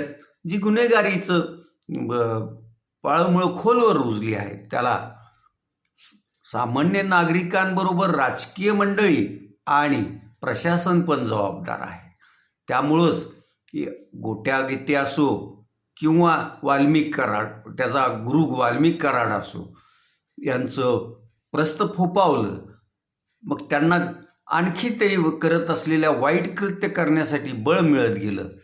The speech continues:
आणि त्यातूनच मग हत्या, अपहरणं, खंडणी मागणं हे प्रकार बीड जिल्ह्यात घडत गेलेले आहे. गोट्या गीते हा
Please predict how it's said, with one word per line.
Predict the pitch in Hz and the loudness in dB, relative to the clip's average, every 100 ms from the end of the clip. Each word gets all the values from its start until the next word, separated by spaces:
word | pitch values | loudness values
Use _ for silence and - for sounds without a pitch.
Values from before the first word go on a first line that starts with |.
| _ _ - | _ _ -8
आणि | 120 117 | -6 -4
त्यातूनच | 110 120 - 135 139 113 | -2 -4 -2 0 0 0
मग | 117 98 - - _ - | -4 -6 -10 -20 _ -16
हत्या, | 110 - 127 110 - - | -16 -4 0 0 -2 -8
अपहरणं, | - - 135 139 143 131 110 - | -10 -6 -2 2 2 2 -2 -4
खंडणी | 127 135 160 160 | -4 0 2 2
मागणं | 135 110 110 101 - - _ _ - | 2 0 -4 -8 -12 -20 _ _ -12
हे | |
प्रकार | 117 110 107 104 95 - _ - | -8 -8 -6 -6 -6 -10 _ -10
बीड | 113 98 | -6 -6
जिल्ह्यात | 98 90 92 | -6 -8 -10
घडत | 92 - - 110 | -12 -16 -16 -16
गेलेले | - - - - - | -18 -18 -18 -20 -20
आहे. | - _ _ _ _ _ _ _ - | -20 _ _ _ _ _ _ _ -10
गोट्या | 104 104 123 | -8 -4 -2
गीते | 120 120 120 131 98 - - _ _ _ _ _ _ _ - | -2 -4 -4 -4 -4 -12 -20 _ _ _ _ _ _ _ -10
हा | 131 131 110 - | -2 0 -2 -8